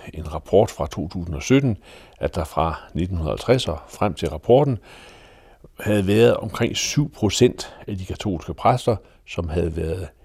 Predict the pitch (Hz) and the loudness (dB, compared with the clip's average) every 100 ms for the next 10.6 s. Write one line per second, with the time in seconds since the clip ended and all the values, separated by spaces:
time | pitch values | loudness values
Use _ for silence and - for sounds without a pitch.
0 | _ 101 98 87 90 90 76 82 - 85 | _ -2 0 0 0 -2 -2 -12 -10 -10
1 | - - - 92 101 - - - - _ | -10 -12 -8 -6 -6 -10 -12 -16 -20 _
2 | _ _ _ _ _ _ - - - - | _ _ _ _ _ _ -20 -20 -18 -20
3 | - - - 120 - 202 135 127 110 - | -20 -20 -4 0 2 4 4 4 0 0
4 | 139 - 110 131 127 - 110 117 139 - | -2 4 6 6 4 -2 0 2 2 0
5 | _ _ - 92 117 127 95 87 80 - | _ _ -8 0 2 0 -4 -8 -6 -4
6 | 123 123 117 92 90 90 104 - - 92 | -4 -2 -4 -2 -2 -2 -2 -2 -4 -4
7 | - 82 80 - - - - 87 101 101 | -6 -10 -12 -16 -20 -18 -10 -2 -2 -2
8 | - 101 131 131 92 - - 92 67 85 | -2 0 2 0 0 -8 -8 -8 -8 -10
9 | 90 - 85 71 - 78 - 85 90 85 | -8 -8 -8 -8 -10 -12 -6 -4 -4 -6
10 | - 78 71 73 85 | -10 -10 -8 -10 -12